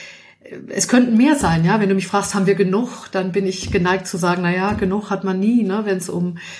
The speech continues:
so große Herausforderungen geht, wie jetzt, äh, äh, Bewältigung Klimawandel, ähm, C O zwei. Aber was ich glaube, dass wir eine ganze Menge an Leuten haben, die sich dafür einsetzen und da auch, äh, kluge Ideen haben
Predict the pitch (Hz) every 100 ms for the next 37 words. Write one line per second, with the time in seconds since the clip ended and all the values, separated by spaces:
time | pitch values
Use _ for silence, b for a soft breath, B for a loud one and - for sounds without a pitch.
0 | - 196 170 185 196 185 175 175 180 196
1 | 180 175 175 185 208 - 185 175 175 -
2 | 175 170 170 - 170 165 170 170 175 -
3 | 170 185 185 180 175 175 175 170 B B
4 | B B - 170 165 170 165 165 196 180
5 | 175 - 165 175 185 180 B B B B
6 | B - 170 180 175 175 175 175 185 214
7 | - 196 247 202 190 185 - 190 185 180
8 | 175 175 175 175 190 262 175 165 156 160
9 | 170 160 160 190 190 170 175 170 165 185
10 | - 156 185 190 190 - 185 170 170 170
11 | 165 170 170 - - 170 165 190 180 175
12 | 170 202 180 160 165 165 165